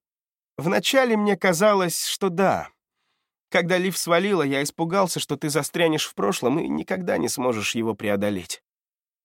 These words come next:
Он поставил чашку на пол рядом со скамейкой и повернулся ко мне.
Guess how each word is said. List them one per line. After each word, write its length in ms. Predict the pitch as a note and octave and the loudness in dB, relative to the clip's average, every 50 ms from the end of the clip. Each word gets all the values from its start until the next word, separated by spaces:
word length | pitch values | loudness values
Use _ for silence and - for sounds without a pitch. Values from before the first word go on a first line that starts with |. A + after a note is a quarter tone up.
| _ _ _ _ | _ _ _ _
Он 140 | - A#2+ A#2+ | -10 -10 -8
поставил 400 | A2+ - - - - G2+ G2 F#2+ | -8 -8 -8 -4 -4 -2 -4 -2
чашку 380 | - - - G#2+ - - - G#2 | -4 -4 -4 -4 -6 -6 -6 -4
на 180 | G2 G2+ G2+ G#2 | -4 -4 -4 -6
пол 200 | - G#2+ F#2 F#2+ | -6 -6 -6 -4
рядом 260 | F2+ F2+ F2+ F#2+ F#2 | -4 -4 -6 -6 -8
со 140 | - - G2 | -6 -8 -8
скамейкой 500 | - - F#2+ G2 G#2+ A#2 A2+ - G2 F#2 | -8 -6 -6 -4 -4 -4 -4 -6 -8 -10
и 160 | - - A2+ | -8 -10 -10
повернулся 640 | - G#2 G2 G#2 G2 G2 G2+ G2 G2 - - G2+ | -8 -6 -6 -6 -6 -4 -4 -6 -6 -6 -10 -10
ко 140 | - - D#2 | -12 -12 -12
мне. 280 | D2 D#2 D#2+ - - | -12 -12 -14 -16 -18